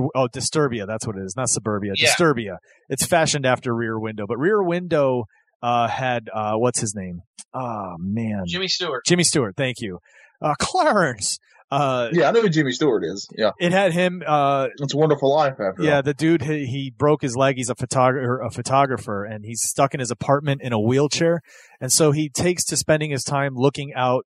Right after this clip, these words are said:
Speaker 1: uh, his back window at this courtyard of, of apartment complexes, uh,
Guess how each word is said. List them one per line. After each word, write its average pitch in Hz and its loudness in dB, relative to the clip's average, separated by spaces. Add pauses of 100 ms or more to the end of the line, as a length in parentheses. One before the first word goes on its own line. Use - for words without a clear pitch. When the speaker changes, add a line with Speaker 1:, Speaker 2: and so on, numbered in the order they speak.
(120)
Speaker 1:
uh, 113 -2
his 123 -8
back 135 0
window 139 2
at 123 -6
this 117 -8
courtyard 131 -2
of, 113 -6
of 113 -2
apartment 127 -2
complexes, 95 -10 (440)
uh, 104 0